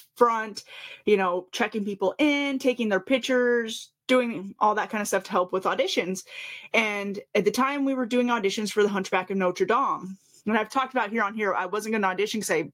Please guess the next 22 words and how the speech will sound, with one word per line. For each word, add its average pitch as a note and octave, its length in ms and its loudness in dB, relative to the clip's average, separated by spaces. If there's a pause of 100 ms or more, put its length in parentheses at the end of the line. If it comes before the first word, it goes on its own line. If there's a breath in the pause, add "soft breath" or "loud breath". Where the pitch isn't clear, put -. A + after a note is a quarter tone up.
(180)
did G#3 140 4
not F#3+ 240 0
feel G3 120 0
very F3+ 180 2
confident, A#3 520 -2
but F3 80 0
I D#3 60 -2
got C3+ 180 -4
talked F#3+ 260 -2
to F#3 60 -4
going F3+ 300 0
in C#4 340 0
and F#3+ 100 -6
da, A3 120 0
da, G#3+ 140 0
da, G#3 120 0
da. G#3 180 0 (520 loud breath)
But G#3+ 100 4
I'll G3+ 120 0
never B3 260 -4
forget, B3+ 480 -2 (360)
is, G#3 360 2